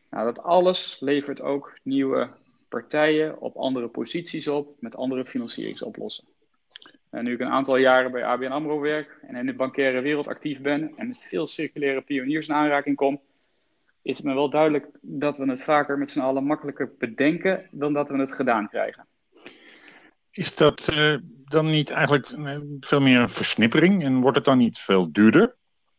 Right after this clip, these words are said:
Speaker 1: Ja, met die versnippering bedoel je dan dat een gebouw uit een aantal onderdelen gaat bestaan die op een andere manier worden afgerekend?
Speaker 2: Ja.
Speaker 1: Ja, dus de, de, of dat veel duurder is. Nou ja,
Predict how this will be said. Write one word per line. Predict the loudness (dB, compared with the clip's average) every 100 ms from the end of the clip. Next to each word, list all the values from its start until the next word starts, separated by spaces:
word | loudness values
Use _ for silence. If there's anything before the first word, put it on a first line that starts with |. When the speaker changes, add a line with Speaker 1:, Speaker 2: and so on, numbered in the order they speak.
| _ _ _ _ _ _ _ _ _ _ _ _ _ _ _ _ _ _
Speaker 1:
Ja, | -4
met | -2
die | -2 -4
versnippering | -4 -4 -4 -2 0 0 0
bedoel | 0 2 4
je | 4
dan | 4 2
dat | 0 -2 -2
een | -2 -2
gebouw | -4 -6 -4 2 4 4 2
uit | -2 -4
een | -4
aantal | -2 -2 -2
onderdelen | -6 -8 -6 -2 0 0 -4
gaat | -6 -6 -8
bestaan | -12 -2 0 2 0 -6
die | -4 -4 -4
op | -8
een | -4
andere | 0 0 0
manier | 0 0 0
worden | -4 -4
afgerekend? | -6 -6 -12 -10 -10 -12 -20 -20 _ _ _ _ _ _ _ _ _ _
Speaker 2:
Ja. | 2 2 0 _ _ _ _ -20 _ _ _ _ _ _ _ _ _ _
Speaker 1:
Ja, | -10 -8
dus | -10 -10 -10
de, | -10 -12
de, | -10 -10
of | -2
dat | -2 0
veel | 2 2
duurder | 4 2 2 0
is. | 0
Nou | 2 2 2
ja, | 4 4 4